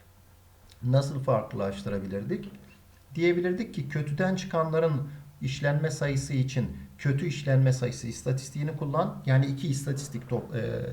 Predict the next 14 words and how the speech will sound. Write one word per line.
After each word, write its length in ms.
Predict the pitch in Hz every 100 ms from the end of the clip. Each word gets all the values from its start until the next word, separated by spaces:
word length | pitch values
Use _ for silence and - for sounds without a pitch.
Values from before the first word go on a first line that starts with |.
| -
değişkeni 480 | 127 113 - 117 107
tanımlardık. 640 | 110 107 104 101 131 180
Kötü 240 | - 131 127
işlenme 460 | - - 104 104
sayısı 300 | - 104 -
istatistiği, 600 | 107 - 95 - - 190
iyi 160 | 170 147
işlenme 420 | 123 101 98 95
sayısı 420 | - - 104 -
istatistiği 600 | 139 131 131 120 - 117 98
gibi 220 | 151 190 - - -
iki 200 | 139 135
değişken 480 | 120 - 151 165 -
kullanabilirdik. 720 | 147 139 143 151 123 -